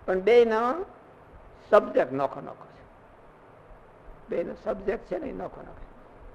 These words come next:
ઓલાનું મોઢું આય મારે ને ઓલો મોઢું આય મારે. ભજન કરવા ન દે એનો અર્થ એને સ્વભાવ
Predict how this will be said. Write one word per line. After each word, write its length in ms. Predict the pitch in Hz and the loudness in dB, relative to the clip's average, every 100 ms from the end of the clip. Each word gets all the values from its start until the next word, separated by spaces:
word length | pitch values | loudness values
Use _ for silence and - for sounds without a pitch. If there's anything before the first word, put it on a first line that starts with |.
| - | -2
ઓલાનું 340 | 196 190 190 | 6 6 8
મોઢું 260 | 185 180 185 | 6 6 6
આય 140 | 196 | 4
મારે 200 | 180 160 | 4 2
ને 100 | 151 160 | 4 4
ઓલો 140 | 170 | 4
મોઢું 260 | 156 147 151 | 2 -2 -2
આય 100 | 143 | -4
મારે. 280 | 110 - - - - - - - - - - - - | -4 -2 -2 -6 -14 -14 -16 -16 -18 -20 -20 -20 -4
ભજન 420 | 165 165 175 214 208 | 4 6 6 2 4
કરવા 380 | 190 190 196 | 6 8 6
ન 100 | 185 170 156 | 6 4 4
દે 160 | 151 143 139 139 - - - - - | 2 0 0 -2 -12 -20 -20 -20 -4
એનો 220 | 175 175 190 | 0 2 6
અર્થ 300 | 185 185 - | 6 6 0
એને 240 | - 196 202 | 4 4 4
સ્વભાવ 420 | - 196 180 165 | 4 6 8 8